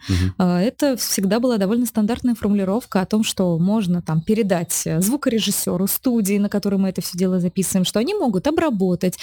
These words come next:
Speaker 2: подрезать паузы, почистить слюни, убрать шумы, наложить музыку, если надо. Ну вот, вот и все.
Speaker 1: Это был огромный объем, там, я понимаю, шестьсот часов?
Speaker 2: Нет, ну, точно нет. Там где-то я писала два или три месяца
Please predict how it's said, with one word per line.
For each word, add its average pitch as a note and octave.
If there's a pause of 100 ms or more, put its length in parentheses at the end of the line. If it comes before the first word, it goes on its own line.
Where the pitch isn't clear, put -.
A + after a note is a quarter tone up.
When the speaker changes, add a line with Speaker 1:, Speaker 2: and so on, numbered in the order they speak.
(240)
Speaker 2:
подрезать D#4+
паузы, A#3
почистить B3+
слюни, B3
убрать B3
шумы, A#3+
наложить A#3+
музыку, A#3
если G3+
надо. F3+
Ну A3+
вот, A3 (120)
вот A3
и -
все. E3 (600)
Speaker 1:
Это G2
был G2
огромный F#2+
объем, F2
там, C#2+
я D#2
понимаю, D#2 (140)
шестьсот -
часов? - (540)
Speaker 2:
Нет, F4 (280)
ну, G3+
точно F#3
нет. F#3+
Там F#3
где-то F#3+
я F#3
писала F#3+
два F#3
или F#3
три F3+
месяца F3+